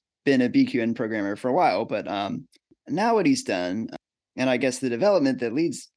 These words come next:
to this is that, uh, Brian has been spending quite a while to bind a framework called Raylib to B Q N. Um, so the way that this works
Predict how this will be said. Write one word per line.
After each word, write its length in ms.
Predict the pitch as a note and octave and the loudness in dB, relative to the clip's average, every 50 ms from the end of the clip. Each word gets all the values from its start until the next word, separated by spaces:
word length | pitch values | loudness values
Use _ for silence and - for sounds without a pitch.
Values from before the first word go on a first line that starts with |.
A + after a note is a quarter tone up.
| - | -12
to 80 | - C3 | -8 -6
this 320 | E2 E2 E2+ G2 - - | -6 -4 -4 -4 -6 -6
is 200 | - G2 G2+ - - | -6 -8 -8 -6 -4
that, 200 | G#2+ G2 E2+ - | -4 -4 -4 -4
uh, 300 | - F2 F2 E2+ E2 - - _ _ _ _ | -4 -2 -2 -2 -4 -6 -8 _ _ _ _
Brian 640 | - C3 D3 E3 F3+ E3+ D#3 C#3 B2+ A#2+ A#2 A#2 A2+ - | -2 0 2 2 4 4 4 2 2 0 0 -2 -4 -6
has 680 | - - A2 B2 B2 A#2+ A#2+ A2+ A2+ - - - - _ _ _ _ _ - - _ | -8 -8 -6 -4 -2 -2 -2 -4 -4 -6 -10 -12 -16 _ _ _ _ _ -20 -10 _
been 600 | - C#3 B2+ B2 A#2+ A2+ A2 A2+ A2 A2 G#2 - _ _ _ - | -2 0 0 0 0 0 -2 -2 -4 -6 -8 -10 _ _ _ -16
spending 380 | - - - - D#3 C#3 B2+ B2 | -12 -4 0 2 2 4 4 2
quite 220 | - E3+ F#3+ F3+ | 2 2 2 2
a 40 | C3+ | 2
while 340 | A#2 F#2+ F#2 F#2 F2 G2 A#2 | 2 0 -2 -2 -4 -4 -6
to 460 | - - C3+ A#2+ A2 G#2+ G#2 G2+ G2 - _ _ _ _ _ _ _ - - _ | -6 -4 -4 -2 -2 -2 -4 -6 -8 -12 _ _ _ _ _ _ _ -20 -12 _
bind 460 | - B2+ B2+ B2+ B2+ B2+ B2 A#2+ G2+ | -2 -2 0 0 0 0 0 -2 -2
a 220 | E2 F#2 G2 G2+ G2+ | -2 -4 -4 -4 -6
framework 760 | - - - - D#3 F#3+ A#3 F#3 C3+ G#2 D2+ D#2 F2+ D#2 - - - - | -8 -10 -8 -6 -4 -2 -2 -2 -2 -2 -2 -4 -6 -8 -10 -14 -20 -16
called 300 | - - B2+ A2 G#2 F#2 | -10 -6 -6 -4 -4 -4
Raylib 720 | G2 A2 A#2+ C3 D3+ D#3 C3+ A2 D2+ C#2 C#2 C#2 - - - _ _ _ _ _ _ _ _ _ - | -4 -4 -2 0 0 0 -2 -2 -4 -4 -6 -8 -10 -14 -18 _ _ _ _ _ _ _ _ _ -8
to 100 | C#3 A2+ | -6 -4
B 140 | - A#2 | -4 -4
Q 220 | G2+ - - E2+ D2 | -6 -6 -8 -8 -8
N. 340 | D2+ C#2+ C2 C2 - - _ _ _ _ _ _ _ | -8 -8 -10 -10 -12 -14 _ _ _ _ _ _ _
Um, 320 | - B2+ A#2+ A2+ A2+ A#2 A2+ | -4 -2 -2 0 0 -2 -2
so 160 | - D3+ C#3+ | -2 -2 0
the 100 | C#3 C#3+ | 2 4
way 120 | D3 D3+ | 4 4
that 160 | C#3 B2 A#2 - | 4 2 0 -2
this 240 | E3 F3 - - | -2 -4 -4 -4
works 400 | A#2+ F2 D#2 F2+ - - - - | -4 -4 -4 -6 -6 -8 -12 -16